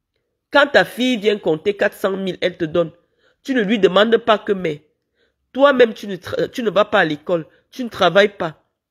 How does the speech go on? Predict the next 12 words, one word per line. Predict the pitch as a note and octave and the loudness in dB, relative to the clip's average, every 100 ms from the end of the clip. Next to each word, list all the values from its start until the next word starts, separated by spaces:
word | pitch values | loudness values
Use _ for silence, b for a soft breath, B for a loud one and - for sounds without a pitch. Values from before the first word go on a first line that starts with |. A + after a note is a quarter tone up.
| _ | _
Tu | - B3+ | -10 -8
sors | - A#3 G#3+ | 2 4 4
d'où | F3+ A3 - | 0 -6 -6
avec | D3 G3 G3 | -4 -4 -2
quatre | G#3+ | -4
cent | - G3 | -2 -4
mille ? | G3+ F#3+ D#3 _ _ _ _ _ _ _ _ G3+ | -2 -6 -8 _ _ _ _ _ _ _ _ 0
Mais | C4 | 2
tu | C4+ F#4 | 2 0
prends, | - C#4 A3+ E3+ _ | 2 0 0 -6 _
tu | - | -8
manges. | A#3 A#3 G#3 F3 - | 0 2 2 -2 -10